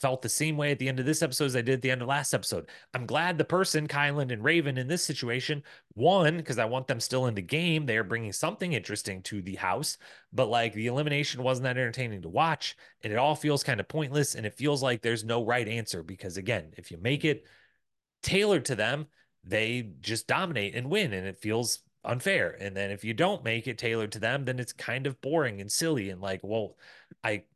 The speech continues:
kinda tuned into this episode more or less to watch Laurel. I tuned in last week 'cause I wanted to watch Darrell. And the entire thing comes down to, in the end, to make it good, the only chance you have is, one, can they pull chaos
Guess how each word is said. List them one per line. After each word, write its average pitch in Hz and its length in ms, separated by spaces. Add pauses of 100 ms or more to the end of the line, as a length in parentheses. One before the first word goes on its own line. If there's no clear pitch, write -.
(240)
kinda 113 320
tuned 117 300
into 156 180
this 156 160
episode 170 320
more 175 180
or 175 60
less 170 200
to 185 80
watch 175 260
Laurel. 190 420
I 101 100
tuned 139 300
in 156 60
last 165 260
week 160 140
'cause - 100
I 156 40
wanted 156 160
to 156 60
watch 151 220
Darrell. 170 460 (420)
And 131 480
the 135 120
entire 170 340
thing 156 260
comes 139 380
down 123 260
to, 107 360 (640)
in 135 100
the 131 140
end, 117 220
to 123 100
make 135 220
it 120 60
good, 127 360
the 104 80
only 127 200
chance 143 380
you 113 100
have 95 360
is, 98 260
one, 117 460 (560)
can 143 160
they 139 120
pull 156 380
chaos 87 640